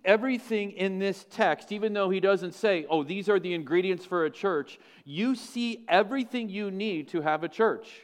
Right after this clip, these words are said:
in this text. And, and, and I want to begin there with this.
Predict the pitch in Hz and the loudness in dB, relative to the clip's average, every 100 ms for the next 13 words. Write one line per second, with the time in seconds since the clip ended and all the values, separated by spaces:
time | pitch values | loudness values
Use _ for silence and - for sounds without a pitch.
0 | _ 160 156 160 - 208 139 - - - | _ -4 -2 -4 -2 0 0 -2 -18 -20
1 | _ _ _ _ _ _ _ _ _ - | _ _ _ _ _ _ _ _ _ 0
2 | 185 185 190 180 190 226 254 226 160 220 | 2 4 2 2 2 2 2 -2 2 4
3 | 254 220 160 160 170 165 226 165 110 | 4 2 0 2 0 0 2 2 -2